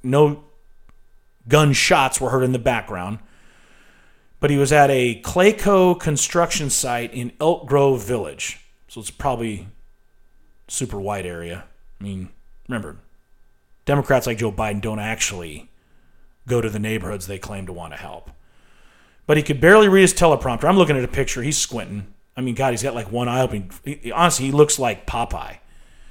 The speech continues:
or Jim Carrey's Fire Marshal goddamn Bill. I mean, honestly, Joe Biden,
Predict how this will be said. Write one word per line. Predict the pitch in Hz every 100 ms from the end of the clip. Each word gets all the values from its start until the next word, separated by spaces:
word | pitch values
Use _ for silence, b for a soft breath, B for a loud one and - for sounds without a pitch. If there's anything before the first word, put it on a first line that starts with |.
| b b b b b b
or | -
Jim | 120 131 151
Carrey's | 143 - 147 139 123
Fire | - - 139 139
Marshal | 131 131 127 123
goddamn | 113 123 120 117 113 107
Bill. | 98 107 120 - - - - - - - _ _ _
I | 123
mean, | 120 120
honestly, | 131 151 - 107 101 98 - _ - - 127 - - - _ _ _ -
Joe | - 147
Biden, | 127 120 147 131 104 90